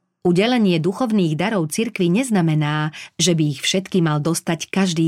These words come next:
jednotlivec. Apoštol Pavol o tom hovorí: "Sú vari všetci apoštolmi? Sú všetci prorokmi? Všetci učiteľmi?"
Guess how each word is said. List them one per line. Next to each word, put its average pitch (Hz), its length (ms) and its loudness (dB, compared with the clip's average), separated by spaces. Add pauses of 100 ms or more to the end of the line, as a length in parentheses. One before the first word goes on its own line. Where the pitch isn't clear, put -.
jednotlivec. 156 840 -2 (760)
Apoštol 214 480 0
Pavol 254 400 0
o 220 80 -4
tom 214 240 2
hovorí: 165 560 0 (640)
"Sú 220 380 0
vari 180 260 0
všetci - 480 -2
apoštolmi? 175 720 -2 (840)
Sú 208 320 0
všetci 233 560 -2
prorokmi? 180 640 -2 (760)
Všetci - 680 -2
učiteľmi?" 180 680 0